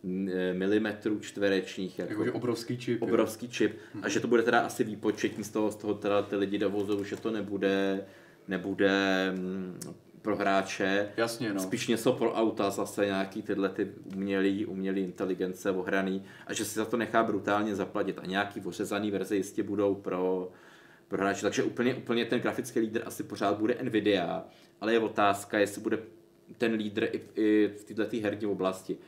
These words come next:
Speaker 2: To je, to je přesně ono, že já jsem chtěl dodat, že my teď máme indicie, že někdy v půlce května by mělo dojít k oznámení,
Speaker 1: Hmm.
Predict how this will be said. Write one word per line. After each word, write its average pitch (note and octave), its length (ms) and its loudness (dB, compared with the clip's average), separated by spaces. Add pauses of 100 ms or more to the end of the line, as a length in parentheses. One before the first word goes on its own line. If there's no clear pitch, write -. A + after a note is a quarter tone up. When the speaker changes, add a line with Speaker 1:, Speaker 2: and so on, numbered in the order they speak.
Speaker 2:
To A#2 80 -4
je, A2 100 2
to - 160 -4
je A2+ 100 2
přesně B2+ 340 -4
ono, G#2+ 180 -4
že A2+ 60 0
já A2+ 100 0
jsem A2+ 160 -6
chtěl A#2 160 -4
dodat, G#2+ 260 -2
že A2 300 0 (160)
my G#2+ 120 -6
teď G#2+ 220 -6
máme A2+ 180 -4
indicie, A2 540 -2
že A2 100 -6
někdy G#2+ 240 -2
v - 40 -8
půlce A2 320 -6
května G#2 360 -6
by G2+ 60 -2
mělo G2+ 180 -6
dojít G#2+ 220 2
k - 100 -14
oznámení, A#2 560 0
Speaker 1:
Hmm. A#2+ 340 2